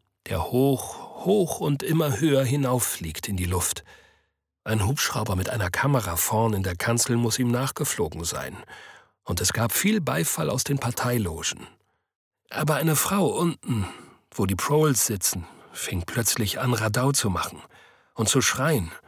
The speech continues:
Man hätte sowas nicht vor Kindern zeigen sollen, es sei nicht recht vor Kindern.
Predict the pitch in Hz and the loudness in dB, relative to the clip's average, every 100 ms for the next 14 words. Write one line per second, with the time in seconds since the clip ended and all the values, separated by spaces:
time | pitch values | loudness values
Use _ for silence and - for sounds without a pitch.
0 | - - _ _ _ - 80 101 104 110 | -20 -20 _ _ _ -4 0 2 2 4
1 | 117 120 135 123 - 110 160 196 175 147 | 4 2 2 2 2 0 2 4 4 2
2 | 101 90 92 - 87 92 92 - 113 117 | 0 -2 -2 0 0 0 0 2 2 2
3 | - 131 175 - 156 120 123 90 87 | 2 2 2 2 0 0 -2 -2 -4